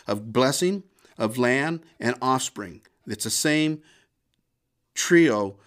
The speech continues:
of blessings that God has promised Abraham, Isaac, and now Jacob. And so let me read it again. In verse eleven, "And God said to him, 'I am God Almighty.'"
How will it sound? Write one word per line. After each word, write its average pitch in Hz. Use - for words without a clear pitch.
of 107
blessings 131
that 104
God 139
has 131
promised 139
Abraham, 160
Isaac, 143
and 113
now 107
Jacob. 107
And 107
so 127
let 117
me 123
read 123
it 113
again. 107
In 127
verse 117
eleven, 110
"And 107
God 170
said 180
to 135
him, 120
'I 156
am 185
God 156
Almighty.'" 135